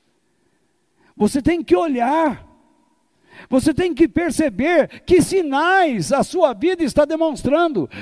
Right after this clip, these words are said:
Você é ou não é de Deus. Você serve ou não serve a Deus. Você ama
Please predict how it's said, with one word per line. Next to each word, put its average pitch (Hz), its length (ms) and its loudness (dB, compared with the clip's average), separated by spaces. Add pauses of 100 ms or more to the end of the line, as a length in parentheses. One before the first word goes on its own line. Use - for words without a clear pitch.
Você 302 400 2
é 339 320 4 (180)
ou 359 180 2
não 349 280 4
é 359 120 2
de 320 140 -2
Deus. 269 560 2 (220)
Você 311 400 2
serve 370 560 2 (120)
ou 370 200 4
não 359 180 2
serve 349 340 2
a 302 60 0
Deus. 285 400 2 (160)
Você 349 400 2
ama 381 380 4